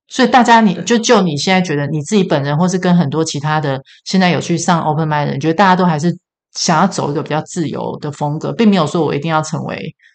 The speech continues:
Speaker 2: 我不知道，
Speaker 1: 签约或是
Speaker 2: 我不知道其他人怎么想，
Speaker 1: 对，
Speaker 2: <laughs> 对，
Speaker 1: 但是你自己会觉得自由蛮好的。
Speaker 2: 我不确定。嗯，对啊，对，目前就是也比较像是，我觉得大，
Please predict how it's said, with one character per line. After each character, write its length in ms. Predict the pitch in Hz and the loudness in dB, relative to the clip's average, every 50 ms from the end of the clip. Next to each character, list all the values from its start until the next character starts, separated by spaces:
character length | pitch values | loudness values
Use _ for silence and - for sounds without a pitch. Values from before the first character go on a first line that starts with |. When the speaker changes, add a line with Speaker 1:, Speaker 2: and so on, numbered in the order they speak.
| _ _ _ _ _ _ _ _ _ _ _ _ _ _ _ | _ _ _ _ _ _ _ _ _ _ _ _ _ _ _
Speaker 2:
我 100 | - 214 214 | 4 6 6
不 40 | 214 | 6
知 120 | 214 226 | 6 6
道， 200 | 247 269 262 254 | 6 6 6 6
Speaker 1:
签 80 | 233 - | 6 4
约 40 | - | 4
或 40 | 202 | 4
是 40 | 208 | 4
Speaker 2:
我 20 | 220 | 6
不 40 | 220 | 6
知 60 | 233 | 6
道 160 | 262 262 254 | 6 6 4
其 160 | 233 214 196 | 4 2 0
他 80 | 185 190 | 2 2
人 100 | 190 185 | 2 2
怎 80 | 175 170 | 2 0
么 60 | 175 | 0
想， 280 | 175 220 269 - 277 | 0 0 2 4 4
Speaker 1:
对， 180 | 269 302 330 320 208 190 | 4 4 4 2 0 0
Speaker 2:
<laughs> 60 | 165 165 | 0 0
对， 0 | |
Speaker 1:
但 160 | 175 233 254 | 4 4 6
是 100 | 247 240 | 6 6
你 140 | 226 190 - | 6 4 4
自 100 | - 269 | 4 4
己 160 | 202 175 - | 4 6 6
会 80 | 214 | 4
觉 160 | 214 214 185 160 | 4 4 4 2
得 100 | 156 160 | 2 0
自 200 | - - 208 175 | 0 0 0 0
由 180 | 156 139 135 | 0 0 -2
蛮 160 | 139 139 143 135 135 | -4 -4 -4 -6 -6
好 160 | 135 147 - - | -6 -6 -8 -8
的。 120 | - - 170 - _ _ _ _ _ _ _ | -12 -14 -18 -20 _ _ _ _ _ _ _
Speaker 2:
我 80 | - 285 | 0 2
不 20 | |
确 20 | 302 | 2
定。 80 | 302 | 2
嗯， 40 | 294 | 4
对 80 | 320 320 | 4 6
啊， 380 | 311 294 277 269 269 269 - - _ _ _ _ _ _ _ _ | 6 6 6 4 2 -2 -8 -18 _ _ _ _ _ _ _ _
对， 220 | - 240 208 165 185 | 2 2 4 2 0
目 200 | 233 269 285 262 | 0 2 2 2
前 320 | 233 - 208 185 160 143 170 202 - - _ _ | 2 2 0 -2 -2 -4 -6 -8 -10 -12 _ _
就 160 | - 349 370 | 0 2 2
是 500 | 359 349 381 392 370 349 330 294 254 220 220 | 4 4 4 4 4 4 2 0 -2 -2 -4
也 120 | 240 269 269 - _ - | -6 -6 -6 -8 _ -2
比 120 | 240 294 | 0 2
较 80 | 294 392 | 4 4
像 100 | 466 453 480 453 440 | 4 4 2 0 0
是， 120 | 427 427 311 | 2 2 2
我 80 | 262 262 | 4 4
觉 80 | 262 | 4
得 60 | 339 349 | 4 4
大， 80 | 440 | 4